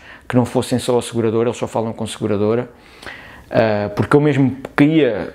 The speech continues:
avançar com o dinheiro para resgatar o veleiro, porque estava a ver que a seguradora não ia fazer nada, e, hum, eles rec-, não atendiam a chave do telefone, recusavam, totalmente snobs,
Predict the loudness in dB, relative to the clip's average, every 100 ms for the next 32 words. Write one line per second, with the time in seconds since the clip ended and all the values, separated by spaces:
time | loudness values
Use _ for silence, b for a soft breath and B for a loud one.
0 | 0 2 2 2 0 0 -2 0 0 0
1 | -2 -4 -6 -4 -6 -6 -2 0 0 0
2 | -2 -2 -2 -2 -4 -2 0 -2 -6 -4
3 | -2 0 0 -2 -4 -6 -4 -2 -2 0
4 | -2 -2 -6 B B B B B B 2
5 | 4 6 4 2 0 0 0 -2 0 2
6 | 2 0 0 0 2 0 0 -2 -4 -4
7 | -4 -4 -4 0 2 2 0 0 0 -4
8 | -8 -8 2 2 2 0 -4 -6 -6 -4
9 | -2 -2 -4 -6 0 2 2 -2 -10